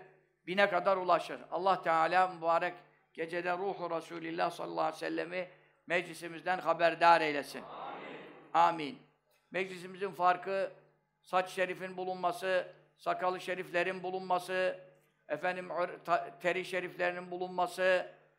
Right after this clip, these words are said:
Speaker 1: ondan sonra kabri şerifin örtüsünün bulunması vesaire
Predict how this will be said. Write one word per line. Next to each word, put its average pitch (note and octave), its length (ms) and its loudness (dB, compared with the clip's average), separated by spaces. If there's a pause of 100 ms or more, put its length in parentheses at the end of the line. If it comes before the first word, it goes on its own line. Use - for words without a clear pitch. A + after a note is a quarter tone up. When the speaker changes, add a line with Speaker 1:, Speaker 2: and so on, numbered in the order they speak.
(260)
Speaker 1:
ondan F#3 360 0
sonra F#3 600 4
kabri F3+ 280 2
şerifin F3+ 380 -8
örtüsünün F3+ 520 -6
bulunması F#3 680 -2
vesaire F#3 500 2